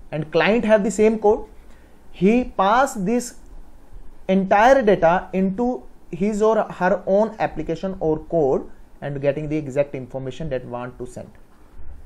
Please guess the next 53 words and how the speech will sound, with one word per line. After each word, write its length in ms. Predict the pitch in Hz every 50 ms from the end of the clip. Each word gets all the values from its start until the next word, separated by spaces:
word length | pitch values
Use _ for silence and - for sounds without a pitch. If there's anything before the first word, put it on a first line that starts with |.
| - -
Okay, 240 | 170 170 208 254 - - - - - - - -
so 160 | - - -
I 100 | 127 135
think 260 | 135 - 165 165 170
the 80 | 160 147
picture 300 | - 143 143 - 165 156
is 160 | 151 151 147
clear 320 | - - 151 151 156 170 170
for 200 | - - 147 147
everyone 460 | 139 143 135 151 156 151 160 175 170
what 160 | 139 131 131
you 120 | 131 139
are 60 | 135 -
supposed 440 | - 135 - - 131 143 143 -
to 140 | - 156 143
do. 360 | 139 - - - 143 156 - - - - - - - - -
There 160 | - 135 135
are 120 | 139 139 143
only 240 | 143 143 143 147
three 260 | 147 - 151 156 165 170
assignments 560 | 165 165 160 147 151 151 151 156 165 170 -
for 160 | - 156 139
the 120 | 127 131
same, 340 | 127 - 131 135 165 254 - - - - - - - - - - - -
and, 320 | - 131 123 123 123 120 120
uh, 40 | 120 120 117 123
in 60 | 127
the 80 | 127 127
meanwhile, 640 | 131 143 156 165 165 156 156 156 160 170 185 180 - -
if 180 | 139 135 -
I 360 | 139 135 135 135 131 123 107 - - - - - - - - - - - - - - - - - - - -
come 220 | - 127 139 151 147
to 100 | 170 160
know 160 | 156 156 160
any 180 | 151 147 151 147
another 280 | 135 131 127 151 165
assignment, 540 | 156 - 160 156 156 156 156 170 196 196 147
then 120 | 143 135 139
I 100 | 135 131
will 140 | 131 131 127
discuss 360 | 123 120 117 - 139 135 127 -
that 180 | 123 123 120
assignment 480 | 120 107 123 123 123 120 120 117 113 -
also. 320 | - 123 117 110 - - 120
I 100 | 127 123
will 140 | 123 127
share 260 | 123 - - 139 135 127
the, 120 | 127 120
that 180 | 123 120 117 -
assignment 460 | 117 - 120 120 120 117 120 113 -
into 180 | - - - -
the 100 | - -
group. 200 | - - -